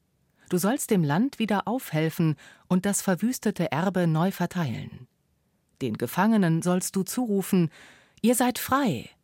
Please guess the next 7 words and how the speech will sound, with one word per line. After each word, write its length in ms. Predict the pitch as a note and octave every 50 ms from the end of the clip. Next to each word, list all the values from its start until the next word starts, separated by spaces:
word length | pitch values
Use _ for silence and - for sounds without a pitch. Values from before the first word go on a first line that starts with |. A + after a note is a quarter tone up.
| _ _ _ _ _ _ _ _ _ -
Denen 320 | E3+ G#3+ C4 C#4 C4+ B3
im 300 | A#3 - F#3+ F#3 F3+ -
dunklen 400 | - G3 C4 D4+ - - G#3+ F3+
Kerker: 580 | E3 - F3 G3 A3+ A3+ - G#3+ F#3+ F3+ F3+ F3 - _ _ _ _ _ _ _ _ _ _ _
Kommt 340 | - - G#3 B3+ C#4+ - -
ans 240 | - B3 A#3+ - -
Licht! 460 | C4 A#3+ F3 - - - - - -